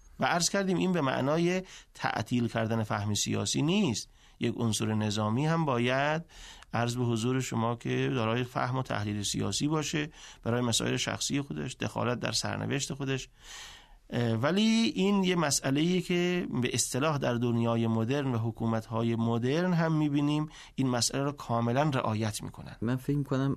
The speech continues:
Speaker 2: علاوه بر این، حالا یک رعایت یک اصل بین‌المللی و حالا، اه، در جوامع پیشرفته که شما مثال زدید، علاوه بر این دلیل،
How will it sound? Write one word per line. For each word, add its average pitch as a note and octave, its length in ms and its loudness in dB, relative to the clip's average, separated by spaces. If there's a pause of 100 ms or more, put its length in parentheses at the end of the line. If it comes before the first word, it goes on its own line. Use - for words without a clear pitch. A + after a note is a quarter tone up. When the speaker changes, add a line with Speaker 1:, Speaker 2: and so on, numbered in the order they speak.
Speaker 2:
علاوه A#2 380 2
بر G2 240 2
این، G#2 340 0
حالا F#2+ 240 2
یک G2+ 300 0
رعایت F2+ 440 0
یک G2 360 0
اصل F2 440 -2
بین‌المللی D#2+ 800 0
و D#2+ 220 -4 (100)
حالا، E2 260 -4 (640)
اه، E2 340 2
در E2 200 0
جوامع E2 380 0
پیشرفته D#2+ 540 -4
که D#2 120 -4
شما D#2+ 300 -4 (600)
مثال - 240 -6
زدید، F2 420 -2 (480)
علاوه A#2 280 2
بر A#2 160 2
این D3 240 0
دلیل، C3+ 800 2